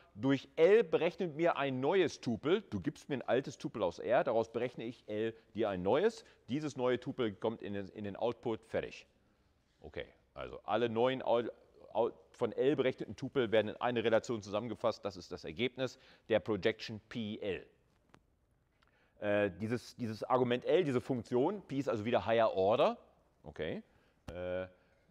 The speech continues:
äh, dieses, dieses Argument L nennen die Datenbanker auch oft Projection List und nicht Projection Function, weil sehr oft die, äh, die Aktion, die Aufgabe von L ist,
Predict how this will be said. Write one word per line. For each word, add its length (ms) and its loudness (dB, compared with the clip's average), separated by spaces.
äh, 320 -6
dieses, 340 -10
dieses 240 -10
Argument 380 -4
L 260 0
nennen 220 -4
die 140 -2
Datenbanker 440 4
auch 200 4
oft 340 -2
Projection 720 0
List 580 2
und 120 -12
nicht 160 -8
Projection 480 0
Function, 520 -2
weil 500 6
sehr 380 4
oft 340 4
die, 420 0
äh, 340 6
die 360 -6
Aktion, 640 4
die 100 4
Aufgabe 420 6
von 220 0
L 260 0
ist, 460 -2